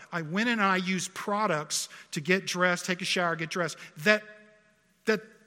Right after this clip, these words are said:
this system says are available to me. You may use these.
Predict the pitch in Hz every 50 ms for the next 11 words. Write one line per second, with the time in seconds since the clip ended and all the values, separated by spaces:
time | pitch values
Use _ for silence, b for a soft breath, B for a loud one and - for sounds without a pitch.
0 | _ _ _ _ _ _ - 202 196 - - - - 262 254 - - - 220 202
1 | 180 - - 202 190 180 180 175 175 - - 196 190 180 170 156 151 170 170 180
2 | 180 170 160 165 156 - 175 170 165 160 151 151 175 160 160 151 135 151 160 151
3 | - - 113 101 101 - - -